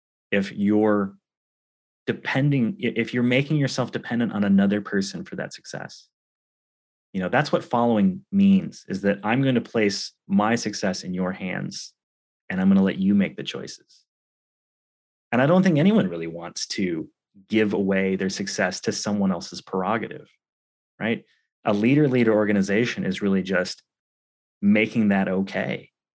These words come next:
making it okay to make the choices around your career and your goals and what you wanna do, and respecting you as a peer, where I have a different job than you do, but it doesn't make me more or less than you.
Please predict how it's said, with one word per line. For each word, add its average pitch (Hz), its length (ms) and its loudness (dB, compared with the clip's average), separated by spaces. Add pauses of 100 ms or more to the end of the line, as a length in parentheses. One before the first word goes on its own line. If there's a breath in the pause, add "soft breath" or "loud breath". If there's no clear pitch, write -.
(100)
making 107 320 0
it 101 140 2
okay 120 420 0
to 127 80 -2
make 95 220 0
the 95 80 -4
choices 87 480 -6
around 87 260 -10
your 87 160 -8
career 87 480 -8
and 92 180 -10
your 92 200 -2
goals 87 400 -4
and 87 160 -14
what 95 200 -4
you 92 120 -4
wanna 90 260 -8
do, 95 380 -8 (320)
and 95 120 0
respecting 95 520 -2
you 92 100 0
as 90 140 -4
a 90 40 -6
peer, - 520 -2 (500)
where 101 180 0
I 107 180 0
have 104 180 0
a 98 40 2
different 98 340 2
job 90 260 -4
than 87 120 -8
you 120 200 0
do, 82 360 -6
but 92 120 -10
it 92 40 -10
doesn't 107 200 -2
make 98 140 -2
me 90 120 -2
more 92 280 0
or 87 60 -2
less 87 240 -6
than 85 160 -20
you. 92 240 -14